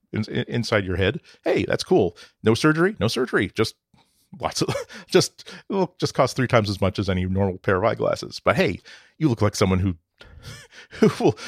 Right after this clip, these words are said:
who will tr-, who will trade money for adventure. Go ahead.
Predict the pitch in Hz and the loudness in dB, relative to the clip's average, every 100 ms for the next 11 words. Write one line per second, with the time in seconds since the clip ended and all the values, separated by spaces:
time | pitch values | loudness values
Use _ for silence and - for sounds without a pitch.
0 | - 247 214 170 - 170 165 160 - 147 | -6 0 0 0 0 2 4 2 2 2
1 | 139 110 110 104 - 95 82 87 - 151 | 2 4 2 2 2 0 2 0 0 -6
2 | - 175 143 | -2 2 2